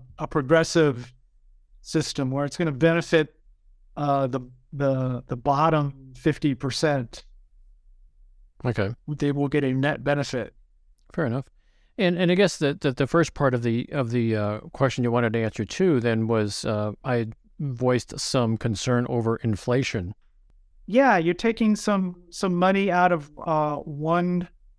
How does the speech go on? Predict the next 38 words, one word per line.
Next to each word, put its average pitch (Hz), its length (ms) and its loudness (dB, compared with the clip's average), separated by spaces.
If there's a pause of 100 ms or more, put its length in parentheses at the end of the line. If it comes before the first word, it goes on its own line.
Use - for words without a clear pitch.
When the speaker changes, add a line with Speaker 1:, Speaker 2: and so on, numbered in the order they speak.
(640)
Speaker 1:
uh, 156 420 2
part 175 360 2
of 156 160 4
the 165 160 2
economy 165 540 0
and 151 100 -2
you're 139 100 -4
putting 165 420 0
it, 156 300 0
uh, 139 480 0 (100)
in, 151 480 0 (120)
into 156 400 0
another, 143 680 2 (920)
uh, 139 380 2
and 143 220 2
could, 139 240 0
you 143 100 2
know, 135 300 0
could 139 140 -2
that 135 180 0
cause 139 260 -2
some 135 220 -4
prices 135 540 -4
to 135 100 -2
go 139 200 -2
up? 143 280 -4 (640)
And 156 400 0
so, 190 600 0
yeah, 208 300 2
it 214 140 0
could, 240 340 -2 (140)
sure, 233 580 -2
it 170 120 -6
could 190 160 0
have 160 200 2
an 156 60 -2
impact, 170 580 -2
but, 160 400 0